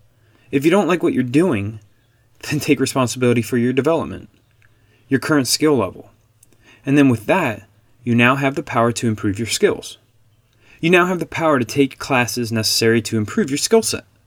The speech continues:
You now have the power to decide to purchase books that can help you grow.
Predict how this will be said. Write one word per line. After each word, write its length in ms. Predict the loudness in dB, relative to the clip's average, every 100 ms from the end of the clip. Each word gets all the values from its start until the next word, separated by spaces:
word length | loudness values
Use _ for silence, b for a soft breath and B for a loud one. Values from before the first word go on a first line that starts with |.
| _ _ _ _ _ _ _ _ _
You 120 | 2
now 100 | 2
have 100 | 4
the 80 | 0
power 300 | 0 2 2
to 80 | 2
decide 340 | 0 2 2
to 80 | 0
purchase 380 | 2 0 0 -8
books 420 | -10 -2 -2 0
that 100 | -6
can 120 | -4
help 180 | -6 -4
you 60 | -6
grow. 400 | -2 -2 -2